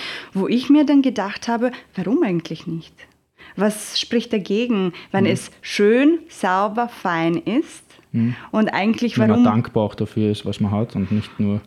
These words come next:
Speaker 1: Ich sag's ja nicht, dass es das Wichtigste sein soll. Ich
Speaker 2: Ja.
Speaker 1: sag nicht, dass es jetzt irgendwie im Fokus sein soll. Aber irgendwie,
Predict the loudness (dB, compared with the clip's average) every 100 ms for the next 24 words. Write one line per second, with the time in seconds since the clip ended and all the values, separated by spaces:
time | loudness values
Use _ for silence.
0 | -6 -6 -2 -4 0 0 0 -2 -2 -4
1 | -4 -10 -6 -8 -8 -12 -8 -4 0 0
2 | 0 0 0 -2 -2 -2 -2 -2 -4 -4
3 | -8 -8 -10 -6 -8 -8 -8 -6 -6 -6
4 | -8 -4 -6 -6 -8 -6 -6 -6 -6 -6
5 | -4 -4 -2 -2 0 0 -2 -8 -8 -6
6 | -4 -2